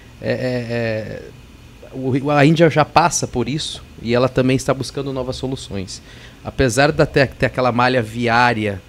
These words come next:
é, antiga, que todos veem em vídeos, né? Os indianos em cima do trem,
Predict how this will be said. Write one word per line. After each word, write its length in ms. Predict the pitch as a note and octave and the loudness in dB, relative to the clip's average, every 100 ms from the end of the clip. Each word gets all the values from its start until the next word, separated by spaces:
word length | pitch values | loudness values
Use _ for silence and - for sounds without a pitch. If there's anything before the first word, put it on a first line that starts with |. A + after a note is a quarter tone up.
| - - - - - | -20 -20 -20 -18 -6
é, 200 | A2+ A2+ | -4 -2
antiga, 760 | A2+ G#2+ - D3 D#3+ C3 A2+ | -2 -4 -8 -4 -2 0 0
que 120 | - | 0
todos 360 | - C#3 B2+ G#2+ | 0 2 0 0
veem 180 | B2+ A#2+ | 0 0
em 120 | A2 | -2
vídeos, 520 | G2+ D3 C#3 A#2 G2+ | -4 -8 -8 -8 -6
né? 100 | B2+ | -4
Os 160 | B2+ B2 | -2 0
indianos 500 | C3 B2 C#3+ C#3 A2+ | 2 4 4 4 0
em 20 | |
cima 200 | C#3 C3 | -4 -4
do 140 | A#2+ | -6
trem, 240 | - B2+ | -2 -2